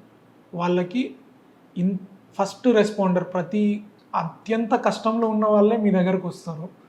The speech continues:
మా నాన్న కూడా ఒకప్పుడు చెప్పేవాడు నాకు, "నేను ఎప్పుడు పోలీస్ స్టేషన్కి వెళ్ళలేదు" అని. కానీ పోలీస్ స్టేషన్కి వెళ్తున్నారు అంటే మనం మిడిల్ క్లాస్ మైండ్ సెట్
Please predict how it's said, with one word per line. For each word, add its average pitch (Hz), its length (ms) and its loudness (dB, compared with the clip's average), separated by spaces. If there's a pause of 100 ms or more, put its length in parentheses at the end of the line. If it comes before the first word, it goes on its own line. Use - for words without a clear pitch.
(480)
మా 180 100 2
నాన్న 190 260 4
కూడా 202 200 8
ఒకప్పుడు 185 800 4
చెప్పేవాడు 170 400 -8
నాకు, 165 260 -8
"నేను 165 180 -6
ఎప్పుడు 185 220 -4
పోలీస్ 175 300 -4
స్టేషన్కి 175 420 -6
వెళ్ళలేదు" 160 380 -12
అని. 156 240 -12 (640)
కానీ 208 400 0 (320)
పోలీస్ 202 220 0
స్టేషన్కి 214 540 -2
వెళ్తున్నారు 202 560 2
అంటే 190 320 -2
మనం 185 280 0
మిడిల్ 175 220 0
క్లాస్ 185 320 -4
మైండ్ 175 200 -4
సెట్ 165 180 -10